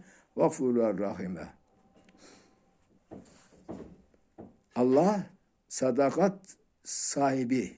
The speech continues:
müminlerin sıdkından dolayı,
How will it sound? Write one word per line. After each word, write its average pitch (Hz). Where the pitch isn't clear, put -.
müminlerin 123
sıdkından 113
dolayı, 92